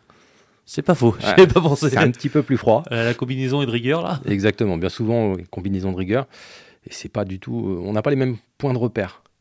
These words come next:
Speaker 1: Ouais, bah oui, parce
Speaker 2: On n'a
Speaker 1: que
Speaker 2: pas de
Speaker 1: on
Speaker 2: ligne d'eau
Speaker 1: nage,
Speaker 2: à deux
Speaker 1: ouais.
Speaker 2: mètres, donc,
Speaker 1: Ah oui,
Speaker 2: euh,
Speaker 1: oui, oui.
Speaker 2: c'est un peu plus compliqué à ce niveau-là, justement.
Speaker 1: Ah, parce que on,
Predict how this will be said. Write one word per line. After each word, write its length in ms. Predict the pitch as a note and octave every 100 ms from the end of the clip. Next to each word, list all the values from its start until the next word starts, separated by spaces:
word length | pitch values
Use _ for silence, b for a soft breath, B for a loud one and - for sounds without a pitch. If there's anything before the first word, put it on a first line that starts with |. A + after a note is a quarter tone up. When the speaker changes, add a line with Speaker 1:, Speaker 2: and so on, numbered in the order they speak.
| _ _ _ _ _ _ _
Speaker 1:
Ouais, 340 | D3 A2 A2 A#2 -
bah 140 | A#2+
oui, 60 | B2+
parce 140 | B2+
Speaker 2:
On 20 |
n'a 60 | G#2
Speaker 1:
que 60 | A#2
Speaker 2:
pas 80 |
de 60 | G#2
Speaker 1:
on 20 |
Speaker 2:
ligne 160 | G#2+ G#2+
d'eau 80 | C3
Speaker 1:
nage, 80 | G#2
Speaker 2:
à 20 |
deux 100 | G#2
Speaker 1:
ouais. 60 |
Speaker 2:
mètres, 240 | A2+ A#2+ F#2+
donc, 200 | G2 G2
Speaker 1:
Ah 80 | C3
oui, 80 | D#3+
Speaker 2:
euh, 60 |
Speaker 1:
oui, 160 | D#3+ D#3
oui. 40 | D3+
Speaker 2:
c'est 300 | - - -
un 60 | G2
peu 100 | C3+
plus 120 | F#3
compliqué 280 | D3 C3 C#3
à 40 |
ce 60 | -
niveau-là, 240 | G2+ F#2+
justement. 340 | G2 - F2+ - b b b -
Speaker 1:
Ah, 140 | C#3+
parce 180 | C#3 A2
que 100 | -
on, 260 | A#2 A#2